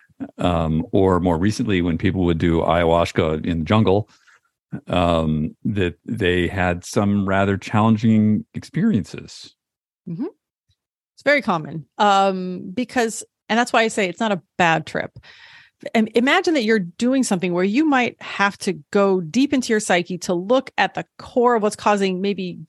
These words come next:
Speaker 2: decades of mental struggle. You think that's gonna be just a walk in the park and, like, "Oh, angels are gonna be like, 'Look at this little problem. Now just throw it out the window and we're gone.'" No, it probably is gonna require you to go through some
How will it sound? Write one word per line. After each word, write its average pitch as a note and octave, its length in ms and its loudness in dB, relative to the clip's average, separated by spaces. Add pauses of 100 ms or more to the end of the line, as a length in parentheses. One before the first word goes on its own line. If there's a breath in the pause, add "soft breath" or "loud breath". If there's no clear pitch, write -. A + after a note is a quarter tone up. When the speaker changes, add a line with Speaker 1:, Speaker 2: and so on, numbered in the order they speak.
Speaker 2:
decades F#3+ 480 0
of E3 140 -4
mental E3+ 260 -4
struggle. E3 480 -4 (280 soft breath)
You A#3+ 80 0
think B3+ 120 0
that's B3+ 140 -2
gonna A3+ 120 0
be G#3+ 80 2
just G3 180 -2
a E3+ 80 2
walk A3 400 0
in A#3 80 0
the A3+ 100 0
park A3+ 340 2
and, A3 100 -2
like, A3 240 -2
"Oh, D#4 220 4
angels D4 380 0
are C#4+ 40 -4
gonna C4 120 -2
be C4 100 0
like, A#3+ 200 2
'Look C#4 240 -2
at G#4 60 -4
this G#4 160 -4
little G4 160 -2
problem. C4 440 2 (300 loud breath)
Now C4 220 0
just - 320 -8
throw F4 220 0
it F4 60 0
out F4+ 160 0
the F#4+ 120 0
window C4 460 2 (180 loud breath)
and A#3 180 0
we're A#3 80 2
gone.'" G#3 220 0
No, C#4+ 320 2
it G3 200 -6
probably A#3 800 0 (160 loud breath)
is F#3+ 100 -8
gonna G#3+ 140 0
require G#3+ 340 2
you A3 120 2
to F3+ 100 2
go F#3+ 240 2
through A3+ 240 -4
some E3 340 -6